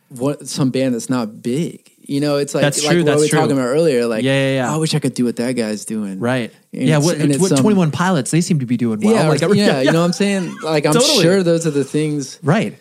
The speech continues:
Speaker 2: These guys are try-, these guys are trying to, not, like, saying that, you know, Chris
Speaker 1: Yeah.
Speaker 2: Martin is some egotistical maniac, but he's just like, you know, these guys are coming trying to eat Coldplay's lunch. And it's
Speaker 1: Yeah.
Speaker 2: just like, <laughs> what?
Speaker 1: It, and it's
Speaker 2: Yeah.
Speaker 1: weird for me, like, I, I never have moments where I'm comparing myself to others. Like, I'm not like, "Oh, I wish I could sing like this guy. I wish I
Speaker 2: Right.
Speaker 1: could sing like that guy." It's,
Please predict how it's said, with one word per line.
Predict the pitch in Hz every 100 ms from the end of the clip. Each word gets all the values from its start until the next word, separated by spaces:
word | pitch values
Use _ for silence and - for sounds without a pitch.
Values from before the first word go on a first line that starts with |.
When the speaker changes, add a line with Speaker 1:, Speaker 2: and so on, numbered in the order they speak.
| _
Speaker 2:
These | 156
guys | 190 180
are |
try-, | 147 175
these | 165
guys | 196 175
are |
trying | 143 139 127
to, | 135
not, | 135
like, | 127 117
saying | - 117
that, | 113 110 113
you | 120
know, | 110
Chris | 117
Speaker 1:
Yeah. | 107
Speaker 2:
Martin | 101 107
is | 202
some | 113
egotistical | 123 117 110 120 - 113
maniac, | 120 131 113 107
but | 123
he's | 113
just | 117
like, | 135 123 - -
you |
know, | 170
these | 180
guys | 196 151
are |
coming | 131 143
trying | 120 143
to | 123
eat | 127 143
Coldplay's | - 151 - 127
lunch. | 123 151 180 -
And | 117
it's | 104
Speaker 1:
Yeah. |
Speaker 2:
just | 139 -
like, | 139 - 127
<laughs> |
what? | 190 165 - - - - -
Speaker 1:
It, | 226 220
and | 226
it's | 240
Speaker 2:
Yeah. | -
Speaker 1:
weird | 285 330
for | - 202
me, | 175 185 185
like, | 170 156 156 - - - - _ _ _ _
I, | 165 175 -
I | 175
never | 196 247 233
have | 202 175
moments | 151 147 156 156 -
where | 147
I'm | 139
comparing | 127 117 - 139 143
myself | 131 117 131 123
to | -
others. | 117 120 131
Like, | 127 127
I'm | 131
not | 120
like, | 123
"Oh, | 113
I | 131
wish | 139 131
I | 131
could | 117
sing | - 117
like | 98 82
this | 92
guy. | - 98
I |
wish | 101 113
I | 113
Speaker 2:
Right. | 110
Speaker 1:
could | 98
sing | -
like | 107 104
that | 107
guy." | 107 104
It's, | 110 113 -